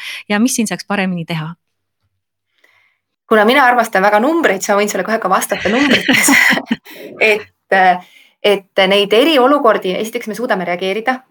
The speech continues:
Speaker 2: Loomulikult meie tehnikatiimile ei meeldi see ja ei ole mugav, aga me oleme klienditeenindusorganisatsioon ja me asume koheselt tegutsema, kui on sellist vajadust ja ma võiks nii-öelda, ma pakun, et need arvud on,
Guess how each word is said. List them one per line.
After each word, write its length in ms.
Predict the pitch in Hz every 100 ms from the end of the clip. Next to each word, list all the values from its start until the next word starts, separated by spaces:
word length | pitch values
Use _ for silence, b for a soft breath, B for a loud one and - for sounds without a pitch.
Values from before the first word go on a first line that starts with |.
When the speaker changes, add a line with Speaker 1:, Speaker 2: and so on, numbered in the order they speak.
| -
Speaker 2:
Loomulikult 500 | 254 277 202 185 180
meie 600 | 185 180 180 180 175 175
tehnikatiimile 720 | 180 208 214 185 202 196 180 170
ei 140 | 170 170
meeldi 400 | 175 262 294 277 180
see 160 | 170
ja 80 | 170
ei 60 | 170
ole 120 | 170
mugav, 420 | 180 302 277 170 - _ _ _ -
aga 140 | 190
me 80 | 190
oleme 200 | 185 180
klienditeenindusorganisatsioon 1400 | 202 247 233 185 180 175 170 180 180 170 - 277 330 190 170 B B -
ja 140 | 185 185
me 120 | 180
asume 380 | 208 240 240 180
koheselt 400 | 226 247 208 180
tegutsema, 680 | - 254 233 - 180 175 165 160 b b b _ -
kui 80 | 214
on 80 | 190
sellist 320 | 202 185 190
vajadust 540 | 233 320 262 170 -
ja 60 | 190
ma 60 | 185
võiks 240 | 247 254
nii-öelda, 360 | 226 190 185 180 175 - _ _ _ _ 185
ma 120 | 190
pakun, 420 | 220 277 - 233 190
et 200 | 180 - - -
need 160 | 180
arvud 480 | 190 269 311 220 180
on, 220 | 175 175